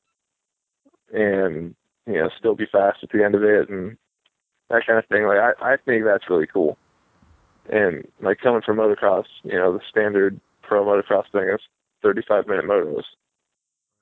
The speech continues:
So doing R C cars in forty-five minute motos,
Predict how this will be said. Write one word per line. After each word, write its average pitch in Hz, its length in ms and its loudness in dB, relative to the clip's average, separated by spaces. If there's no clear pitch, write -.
So 110 380 0
doing 113 240 2
R 101 180 2
C 117 120 0
cars 104 320 2
in 110 80 -6
forty-five 113 480 0
minute 87 180 -2
motos, 90 320 -2